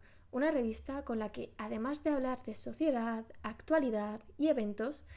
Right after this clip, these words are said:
hemos conseguido transmitir esta pasión por la moda a todos nuestros seguidores, y gracias a la cual, de hecho, encontramos Momento It Girl, un amor a primera vista, para seros sincera. Pues bien,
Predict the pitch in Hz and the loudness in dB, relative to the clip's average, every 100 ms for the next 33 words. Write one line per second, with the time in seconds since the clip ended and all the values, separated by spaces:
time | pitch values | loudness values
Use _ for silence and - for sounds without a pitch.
0 | - - - 247 - 294 262 240 233 269 | -16 -14 4 6 6 2 2 0 2 0
1 | 269 320 330 247 226 214 220 - 254 - | 0 -6 -2 -4 0 -2 -4 -6 -4 -2
2 | 311 247 - 220 202 214 226 208 214 269 | -4 -4 -2 -2 -2 -2 0 0 0 0
3 | 330 - - 233 - 277 294 294 233 233 | 0 -4 -8 -2 4 4 4 0 -6 -4
4 | 226 214 214 208 214 208 - - - - | -6 -4 -2 -2 -4 -8 -14 -20 -20 -20
5 | - 240 214 220 220 220 233 208 233 220 | -2 0 2 0 -2 0 -2 0 0 2
6 | 226 233 247 220 226 - 240 214 - - | -2 -6 -4 -2 -2 -4 -6 -6 -12 -20
7 | - - 269 262 254 240 233 269 - 247 | -6 -4 0 0 0 0 0 -4 -4 -2
8 | 240 226 208 208 202 202 214 - - - | 0 0 0 0 2 0 0 -10 -18 -18
9 | - - - 247 240 233 240 247 226 214 | -18 -16 -4 0 2 2 2 0 0 0
10 | 202 220 208 208 - - - 247 214 196 | 0 0 -2 -6 -10 -14 -8 -6 -4 -4
11 | 220 220 214 202 208 233 208 - - - | -4 -2 -4 -2 -4 -4 -8 -16 -12 -10
12 | - - - - - - - - 254 233 | -8 -10 -12 -18 -18 -18 -16 0 2 2
13 | 233 214 214 | 0 -2 -4